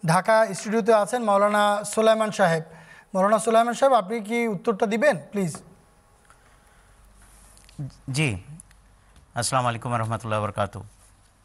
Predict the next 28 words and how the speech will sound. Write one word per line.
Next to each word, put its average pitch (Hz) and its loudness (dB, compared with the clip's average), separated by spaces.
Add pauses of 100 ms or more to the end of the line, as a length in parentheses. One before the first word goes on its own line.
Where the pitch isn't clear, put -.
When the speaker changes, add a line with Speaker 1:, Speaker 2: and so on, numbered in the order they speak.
(460)
Speaker 2:
ওনার 165 0
যে 127 0
প্রশ্নটা 147 -2
ছিল 123 -4
যে, 127 0
আহ, 110 -6 (540)
এটা 113 0 (100)
সূরা 113 0 (420)
নাহালের 120 -2 (180)
আয়াত 101 0 (680)
এবং 101 -2
সূরা 110 -2
নাহালের 104 -2
সাঁইত্রিশ - -6
নম্বর 101 0
আয়াত, 90 0 (840)
তো 120 -4
সেখানে 208 -2
আল্লাহ 160 0
তাআলা 175 0
বলেছেন, 160 -2
"ওয়ালাকাদ 147 0
বাআসনা 147 0
ফি 139 -4
কু-, 131 -6 (180)
কুল্লি 165 -2
উম্মাতির 139 -2
রাসূলা", 98 -4